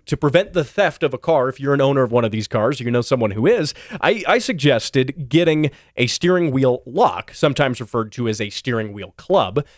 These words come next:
You just, you know, lock it in place alongside the steering wheel, prevents the steering wheel from being turned. It's got a big old bar. It's a big old pole, basically, that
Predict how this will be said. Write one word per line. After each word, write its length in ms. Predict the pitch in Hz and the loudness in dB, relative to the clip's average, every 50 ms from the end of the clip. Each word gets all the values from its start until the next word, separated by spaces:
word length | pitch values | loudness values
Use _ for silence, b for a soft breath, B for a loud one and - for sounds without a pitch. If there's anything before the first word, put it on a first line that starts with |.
| b b b | b b b
You 80 | 104 | -18
just, 200 | 95 104 104 - _ _ - | -14 -14 -16 -16 _ _ -8
you 120 | 147 127 | -6 -4
know, 100 | 107 95 | -4 -4
lock 320 | 87 104 135 143 151 - 151 | -2 0 2 2 2 2 0
it 40 | |
in 80 | 139 123 | 0 0
place 460 | - 135 135 131 127 - - - - _ _ _ _ _ _ - | 2 2 2 2 0 -4 -8 -10 -16 _ _ _ _ _ _ -2
alongside 460 | 117 131 143 139 - 156 147 135 123 | 0 0 0 0 0 0 0 0 -2
the 40 | 117 | -4
steering 300 | - 151 139 131 127 127 | -2 0 2 2 2 2
wheel, 180 | 127 123 123 | 2 0 0
prevents 340 | - 135 123 131 131 127 - | -2 -4 -4 -2 -2 -4 -4
the 80 | 135 120 | -10 -10
steering 280 | - - 131 123 123 | -4 -2 -2 0 2
wheel 100 | 123 123 | 0 0
from 140 | - 127 117 | 0 0 -2
being 220 | 113 120 117 113 | -2 0 -2 -2
turned. 260 | - - 123 110 110 110 | -2 -2 0 0 0 -2
It's 80 | - | 0
got 120 | - 117 107 | -2 -2 0
a 20 | |
big 140 | - 127 131 | 0 0 0
old 220 | 123 120 - - _ _ - | 0 0 -2 -8 _ _ -16
bar. 380 | 127 110 139 120 104 107 113 | -4 0 0 0 2 0 -4
It's 80 | - - | -4 -6
a 40 | 123 | -4
big 100 | 143 135 | -2 -2
old 160 | 123 - - | -2 -2 -4
pole, 280 | - 143 131 120 113 | -4 -4 -4 -4 -4
basically, 560 | 101 113 101 98 - - 107 _ 104 107 104 101 | -4 -6 -6 -6 -8 -14 -18 _ -8 -6 -4 -2
that 180 | 101 101 - | -2 -4 -4